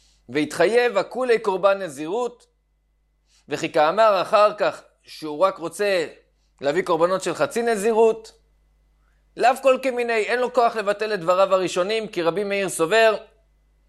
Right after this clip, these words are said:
שכשיש לשון שיש בה שתי דברים סותרים, תחילת הדברים זה דבר אחד וסוף הדברים זה דבר אחר,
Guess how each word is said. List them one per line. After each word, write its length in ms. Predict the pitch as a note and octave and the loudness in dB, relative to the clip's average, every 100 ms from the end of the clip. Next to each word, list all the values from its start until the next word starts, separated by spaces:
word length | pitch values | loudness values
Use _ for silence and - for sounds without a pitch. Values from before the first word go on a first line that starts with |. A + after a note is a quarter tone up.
| _ _ | _ _
שכשיש 680 | - D3 D3+ F3 G#3 G3 F#3 | -10 -6 -4 -2 -2 0 0
לשון 440 | E3 G3 F#3+ D#3+ | 2 4 4 2
שיש 300 | D#3+ E3+ F3 | 0 0 2
בה 220 | D#3 D3+ | 2 2
שתי 260 | - F#3 F#3+ | 2 -2 -2
דברים 320 | D3+ D#3+ E3+ | 0 -2 -2
סותרים, 580 | - C#3+ D3+ G3 G3 - _ _ _ | -4 -6 -2 -2 -2 -8 _ _ _
תחילת 340 | - E3 F#3 | -2 0 0
הדברים 320 | E3+ D#3 E3+ | 0 -2 -2
זה 60 | D3 | -2
דבר 320 | D3+ E3 D#3 | 0 2 0
אחד 300 | C#3 F3 D3+ G2 _ _ _ | 2 2 2 0 _ _ _
וסוף 260 | B2 F#3 E3+ | -6 -4 -2
הדברים 360 | D3 D3+ D#3+ | -4 -4 -4
זה 60 | C3+ | -6
דבר 340 | D3 D3+ C3+ | -4 0 0
אחר, 380 | A#2 G3+ A3 G3+ | 0 4 4 2